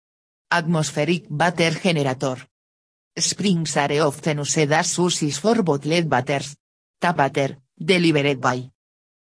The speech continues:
domestic water systems in developed nations, refers to water pipette to homes. And delivered to a tap or spigot. For these water sources to be consumed.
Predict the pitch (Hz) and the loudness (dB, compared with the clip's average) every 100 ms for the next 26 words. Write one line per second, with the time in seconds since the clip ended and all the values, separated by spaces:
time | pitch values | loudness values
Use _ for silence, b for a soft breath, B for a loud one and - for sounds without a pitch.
0 | _ 185 175 170 165 - 214 214 147 151 | _ 0 2 2 0 0 0 -2 -2 0
1 | 185 233 196 240 233 175 156 151 196 202 | 2 2 2 0 0 0 0 0 0 2
2 | 165 143 139 139 202 180 165 151 135 135 | 2 2 0 2 2 2 0 0 -2 -2
3 | 127 - _ - 151 190 208 170 151 - | -6 -8 _ -10 -2 0 2 0 0 -2
4 | 147 131 123 147 143 139 160 165 165 165 | 0 0 2 -2 -2 -2 0 -2 0 2
5 | 139 123 127 - - _ _ _ _ _ | 2 0 -4 -8 -14 _ _ _ _ _
6 | _ - 190 196 151 147 135 151 160 - | _ -2 2 2 2 0 0 0 0 2
7 | 196 175 165 156 156 156 147 139 131 131 | 2 4 2 2 2 0 0 -2 0 -2
8 | - _ _ _ _ - 170 180 170 180 | -4 _ _ _ _ -2 0 2 2 0
9 | - 170 220 233 214 - 214 - 160 - | 0 2 2 2 0 0 0 0 -4 -2
10 | 151 139 190 175 156 170 151 127 131 | -2 2 2 2 -2 -2 -2 -2 -4